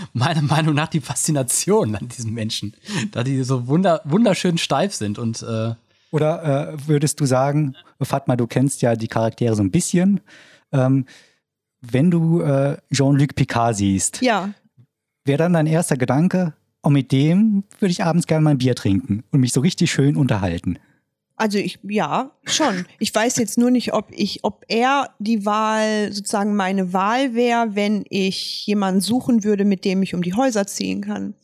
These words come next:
Speaker 2: Ja, ja, das ist ja die
Speaker 3: Dann
Speaker 2: Frage.
Speaker 3: vielleicht nicht,
Speaker 1: Ja,
Speaker 3: aber
Speaker 1: das fängt
Speaker 3: um
Speaker 1: doch
Speaker 3: sich
Speaker 1: schon damit an, dass die Leute, ähm, also normalerweise bei Star Trek keinen Alkohol trinken.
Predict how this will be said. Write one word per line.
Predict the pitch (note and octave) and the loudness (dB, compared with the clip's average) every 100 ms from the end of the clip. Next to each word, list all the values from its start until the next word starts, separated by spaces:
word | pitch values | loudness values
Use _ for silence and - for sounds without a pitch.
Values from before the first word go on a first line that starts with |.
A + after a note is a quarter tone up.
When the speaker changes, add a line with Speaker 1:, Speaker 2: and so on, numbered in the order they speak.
| - | -4
Speaker 2:
Ja, | E3 | 2
ja, | F3 | 2
das | D3 B2 | 2 0
ist | D#3+ | -2
ja | C3 | 0
die | A2+ | 0
Speaker 3:
Dann | A3 | 0
Speaker 2:
Frage. | - | 2
Speaker 3:
vielleicht | C#4 A#3 A#3 - | 2 0 -2 -2
nicht, | G3+ G3+ | -2 -2
Speaker 1:
Ja, | - | 0
Speaker 3:
aber | - | 2
Speaker 1:
das | D#3+ - | 2 4
fängt | A3+ | 4
Speaker 3:
um | A3 | 4
Speaker 1:
doch | |
Speaker 3:
sich | G3 | 4
Speaker 1:
schon | F3 E3+ | 2 2
damit | D#3 D#3 D#3 | 2 2 0
an, | B2 C#3+ | 0 0
dass | E3+ D3+ | 0 0
die | C#3+ | 0
Leute, | B2+ D3+ - E3+ D#3 C3+ B2+ B2 A#2+ | 2 2 0 -2 -2 -2 -2 -2 -2
ähm, | A#2 A#2 A#2+ | 0 0 -2
also | A2+ G2+ G2+ - _ _ _ _ _ _ | -6 -10 -12 -16 _ _ _ _ _ _
normalerweise | B2+ A2+ B2+ D#3+ B2+ A2 C3 C3 D#3 E3+ - - _ | -2 0 2 2 2 0 0 0 0 -2 -6 -18 _
bei | G#2 G#2 | -8 -8
Star | - A#2 B2 | -4 -4 -2
Trek | D3 C#3+ | -4 -6
keinen | - B2+ | -4 -4
Alkohol | C#3 F#3 F3+ A2+ | 0 0 0 -4
trinken. | - F2 - | -6 -12 -14